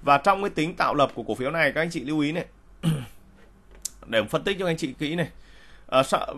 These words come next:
đây là một cái nhịp mà tạo lập người ta gì ạ? Người, người ta bắt đầu kéo. Tạo lập người ta bắt đầu kéo. Và sau cái nhịp kéo đó thì tạo lập người ta sẽ bắt đầu rũ một cái nhịp và nó rũ hết sạch luôn. Nó rũ sạch, ờ, nhà đầu tư.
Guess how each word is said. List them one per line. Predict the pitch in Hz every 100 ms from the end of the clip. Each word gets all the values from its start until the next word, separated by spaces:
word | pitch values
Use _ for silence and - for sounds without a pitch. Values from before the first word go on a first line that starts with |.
| 147
đây | 175 185
là |
một | 165 143
cái |
nhịp | 175 147 -
mà | 131 127
tạo | 131 123
lập | 127 127
người | 127
ta | 147
gì | 151 143
ạ? | -
Người, | 123 120
người | 127 127 135
ta | 147
bắt | 175
đầu | 170 135
kéo. | 131 135 - - - - - - - - - -
Tạo | 131
lập | 127
người | 131
ta | 143
bắt | 165
đầu | 143
kéo. | 131 120 - - - - -
Và | 139
sau | 135 202 196
cái | 208
nhịp | 165 123
kéo | 127
đó | 139 131
thì | 170
tạo | 151 135
lập | 135
người | 123
ta | 123
sẽ | 156
bắt | 151 180
đầu | 147 120
rũ | 156 208
một | 160
cái | 160
nhịp | 160 -
và | 123 113
nó | 110
rũ | 123 147
hết | 196 202
sạch | 175 143
luôn. | 147 165 135
Nó | 127 127
rũ | 147
sạch, | 160 156 127 -
ờ, | 120 117 113 107
nhà | 117 120
đầu | 117
tư. | 165